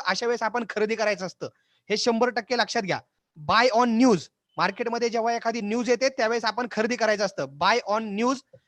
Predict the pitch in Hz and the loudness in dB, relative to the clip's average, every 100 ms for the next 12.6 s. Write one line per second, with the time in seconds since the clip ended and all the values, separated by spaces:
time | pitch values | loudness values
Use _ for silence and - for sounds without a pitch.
0 | - 170 226 196 - 226 240 - - - | -6 -4 -4 -6 0 2 2 -10 -12 0
1 | 233 254 - 226 247 151 160 220 190 131 | 0 0 0 0 0 -6 0 4 2 0
2 | - - 180 226 240 240 240 240 208 240 | -10 -2 -2 0 2 0 0 -4 -2 0
3 | 226 202 - 170 214 - 196 139 - _ | 2 0 0 -2 -2 -2 -4 -4 -12 _
4 | _ _ _ - 202 - 254 254 269 262 | _ _ _ -2 -2 2 4 4 2 0
5 | 262 - 269 262 226 190 170 196 240 247 | 0 2 2 4 2 2 -2 -2 -4 -6
6 | _ _ - 175 262 262 240 247 233 240 | _ _ -6 0 2 2 2 0 0 -2
7 | 226 202 220 240 226 233 220 220 226 226 | 0 -2 0 -2 -2 -2 -4 -4 -4 0
8 | 214 202 226 180 185 220 - 220 226 208 | 0 0 -4 2 2 2 2 -2 0 0
9 | 214 226 196 202 202 208 185 - 156 226 | 0 -2 -2 -2 -2 -2 -4 -4 -2 -2
10 | 233 _ _ - 196 214 240 247 269 269 | -2 _ _ -8 -6 2 4 4 2 4
11 | 254 247 214 220 226 254 190 113 _ _ | 4 6 4 2 4 4 2 -2 _ _
12 | _ 214 247 254 226 | _ -2 0 2 2